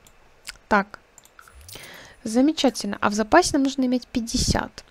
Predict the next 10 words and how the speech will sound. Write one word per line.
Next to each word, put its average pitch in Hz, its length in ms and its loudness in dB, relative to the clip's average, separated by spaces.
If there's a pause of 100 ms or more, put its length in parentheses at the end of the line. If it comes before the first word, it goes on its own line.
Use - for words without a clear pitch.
(500)
Значит, 220 260 -2
здесь 240 280 0
у - 20 -2
нас 208 320 -2
одиннадцать, 254 840 -2 (200)
и 220 260 -4 (100)
там 233 240 -2
у 233 40 -2
нас 214 300 -6
тридцать. - 580 -8